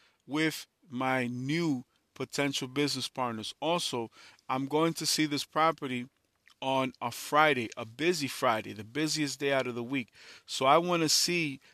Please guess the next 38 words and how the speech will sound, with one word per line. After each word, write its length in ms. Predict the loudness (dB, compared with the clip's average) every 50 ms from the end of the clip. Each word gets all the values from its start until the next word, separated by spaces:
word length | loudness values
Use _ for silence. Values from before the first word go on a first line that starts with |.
| _ _
how 220 | 2 4 6 6
my 180 | 6 4 2 0
potential 600 | 0 -4 -10 -8 -2 0 0 0 0 -2 -4 -4
business 440 | -2 0 0 0 2 0 0 -2 -4
partners 520 | -2 0 0 2 2 0 -2 -4 -4 -6 -6 _ 2
operate 540 | 2 2 2 0 -4 -4 -2 -2 -2 -4 -6 _ _ _ _ _ _ _ _
under 280 | -10 -8 -6 -6 -6 -6
pressure, 500 | -6 -4 -4 -4 -2 -2 -4 -6 -6 -12 _ _ _ _ -20 -20 _ _
because 260 | -18 -6 -4 -4 2
that's 200 | 4 4 2 2
gonna 240 | 2 0 0 2 2
reveal 540 | 2 0 -2 0 0 2 2 2 2 0 -4 -8 -6
their 180 | -6 -6 -6 -6 _
core 260 | -2 2 2 2 2
values 500 | 4 6 6 6 6 6 4 0 -2 -4
and 160 | -4 -4 -4
beliefs. 480 | -4 -4 0 0 0 0 0 -2 -6 -8 -10 -18 -20 -20 -20 -18 _
And 100 | -6 -4
remember, 420 | -4 0 0 0 0 0 0 -4 -6 -8
when 220 | -8 -6 -4 2 4
I 140 | 6 6 6
endorse 420 | 4 2 4 4 4 4 2 0
a 60 | -4
brand, 420 | -4 0 4 4 4 4 4 2 0
when 100 | -2 -2
I 60 | -4
take 320 | -2 -2 -4 -4 -2 -2
over 220 | -4 0 2 0 0
a 60 | 0
business, 580 | -2 -2 -2 -2 -2 -2 -2 -2 -2 -4 -6 -8 _ -20 -20 -20 -20 -16 _
if 180 | -10 -4 6 6
I 120 | 6 6
cannot 360 | 6 4 0 2 4 4 4 4
relate 480 | 2 -2 2 4 4 4 4 2 0 _ _ -6
to 160 | -4 -4 -2
the 140 | -2 -4 -4 -4 -6
true 280 | -4 -2 -2 -2 -2
vision, 480 | 0 2 2 4 4 2 0 -2 -4